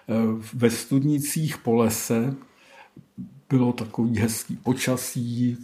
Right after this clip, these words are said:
krásná příroda, my jsme mlčeli a on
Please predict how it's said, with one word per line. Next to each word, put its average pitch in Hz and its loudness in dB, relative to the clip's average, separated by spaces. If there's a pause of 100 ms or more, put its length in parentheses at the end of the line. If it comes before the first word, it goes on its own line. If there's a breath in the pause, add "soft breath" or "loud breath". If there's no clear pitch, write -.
krásná 113 0
příroda, 131 2
my 117 6
jsme 113 0
mlčeli 139 2 (360 loud breath)
a 98 -4
on 147 4